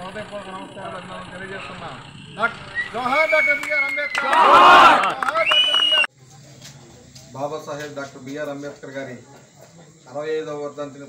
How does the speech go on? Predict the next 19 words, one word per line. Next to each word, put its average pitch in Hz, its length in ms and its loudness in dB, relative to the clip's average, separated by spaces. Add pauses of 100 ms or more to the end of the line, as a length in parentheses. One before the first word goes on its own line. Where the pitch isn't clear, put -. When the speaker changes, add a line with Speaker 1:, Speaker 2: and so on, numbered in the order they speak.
Speaker 1:
పురస్కరించుకుని 139 600 -18 (920)
ఈ 131 60 -10
యొక్క - 140 -8 (100)
వేములపల్లి 151 500 -8
గ్రామంలో 143 340 -10
ఏర్పాటు 139 340 -14
చేసినటువంటి 135 420 -16 (340)
కార్యక్రమానికి 131 720 -16 (960)
ఇచ్చేసినటువంటి 139 560 -12 (100)
పెద్దలకు, 139 400 -14
నాయకులకు 135 300 -14
అందరికీ 131 200 -16
నమస్కారాలు 131 380 -18
తెలియజేస్తూ, 127 460 -18 (1080)
ముఖ్యంగా 160 400 -8 (1300)
ఈనాడు 160 360 -6
రాష్ట్ర 165 280 -8
ప్రభుత్వం 160 520 -12
చేస్తున్నటువంటి 156 580 -14